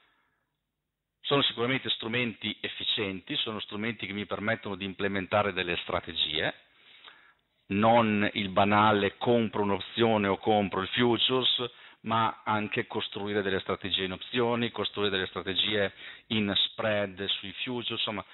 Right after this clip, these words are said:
sono strumenti molto efficienti da questo punto di vista che si prestano a essere maneggiati in modo diverso. Però, c'è un però,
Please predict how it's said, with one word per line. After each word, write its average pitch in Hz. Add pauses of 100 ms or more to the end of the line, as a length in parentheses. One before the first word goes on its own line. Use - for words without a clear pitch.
(120)
sono 131
strumenti 131
molto 120
efficienti 92
da 87
questo -
punto 92
di 95
vista 113
che 95
si -
prestano 98
a 95
essere 92 (360)
maneggiati 104
in 101
modo 95
diverso. 78
Però, 156 (440)
c'è -
un 117
però, -